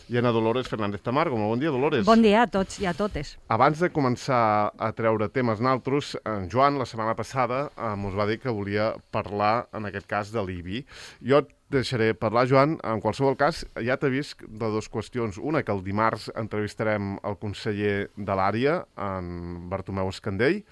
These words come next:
Speaker 1: i un dels, eh, temes, doncs, dels que parlem és precisament de l'ibi, i que hi ha novetats, perquè avui, eh, en el, en el ple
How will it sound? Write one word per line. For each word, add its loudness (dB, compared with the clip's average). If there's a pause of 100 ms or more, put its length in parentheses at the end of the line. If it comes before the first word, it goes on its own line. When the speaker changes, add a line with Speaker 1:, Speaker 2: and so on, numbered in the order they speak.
(400)
Speaker 1:
i -6 (100)
un -2
dels, -4
eh, -2 (100)
temes, -2
doncs, -4
dels -4
que -10
parlem -4
és -12
precisament -6
de -2
l'ibi, 0
i -2
que 0
hi 2
ha 4
novetats, 0
perquè -4
avui, -2
eh, 0 (680)
en -2
el, 0 (720)
en -8
el -6
ple 2